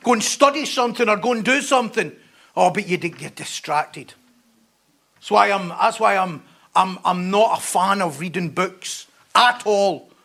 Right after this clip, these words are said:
on Apple devices and all that stuff. A wee pop-up comes up, doesn't it? Ping.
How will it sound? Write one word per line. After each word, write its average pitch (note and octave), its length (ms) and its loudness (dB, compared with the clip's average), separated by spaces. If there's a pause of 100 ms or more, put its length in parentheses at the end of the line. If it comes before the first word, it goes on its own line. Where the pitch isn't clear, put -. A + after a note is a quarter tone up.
(340)
on E3+ 260 -6
Apple F#3 380 0
devices E3 580 -6
and E3 80 -8
all D#3 80 -4
that D3+ 180 -6
stuff. - 300 -16 (2250)
A D3 100 -4
wee F3+ 120 -4
pop-up F#3+ 560 0
comes D#3+ 240 -8
up, E3 160 -4
doesn't F#3 140 -4
it? G3 180 -10
Ping. B3+ 480 -8